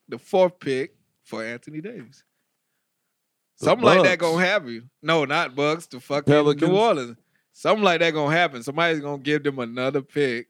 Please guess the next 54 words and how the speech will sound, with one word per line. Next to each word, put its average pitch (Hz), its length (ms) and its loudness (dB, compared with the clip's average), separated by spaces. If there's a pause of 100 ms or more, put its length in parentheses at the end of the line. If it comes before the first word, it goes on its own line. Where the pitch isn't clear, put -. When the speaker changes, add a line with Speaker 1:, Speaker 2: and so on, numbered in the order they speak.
(140)
Speaker 2:
Oh, 127 360 4
so, 127 200 0
like, 120 180 0
the 117 80 -8
Speaker 1:
for 120 40 -8 (180)
Speaker 2:
Lakers 147 100 2
get 156 140 2 (100)
Speaker 1:
Anthony 156 200 0
Speaker 2:
him 151 80 0
the 170 160 4
fourth 147 180 2
Speaker 1:
Davis. 113 100 -8
Speaker 2:
pick, 147 340 -4
you 151 220 2
get 135 320 -4
the 139 80 -2
Anthony 135 480 -6
Davis, 131 420 0
and 123 140 -4
then 123 140 2
y'all 123 180 2
Speaker 1:
So 120 80 -2
Speaker 2:
go 123 60 -2
Speaker 1:
now 143 140 4
Speaker 2:
get 156 80 2
Speaker 1:
you 151 60 2
Speaker 2:
another 143 240 4
Speaker 1:
got 120 120 -2
two 214 140 6
Speaker 2:
person. 190 140 -4
Speaker 1:
prospects, 147 800 -2
and 139 400 -4
you 147 60 -18
gave 143 260 0
Anthony 139 360 -4
Davis 143 300 -2
for 123 120 -14
two 160 320 -6
top 143 300 -4
prospects 127 680 -8 (240)
and 156 320 -4
probably 135 360 -2
another 135 360 -4
player 156 300 0
of 113 180 -8
their 113 180 -10
team. 110 360 -14 (600)
Speaker 2:
Oh, 123 440 0
'cause 123 160 -12
if 131 140 -10
they 143 160 2
do 139 200 0
that, 160 320 0
then 131 500 -8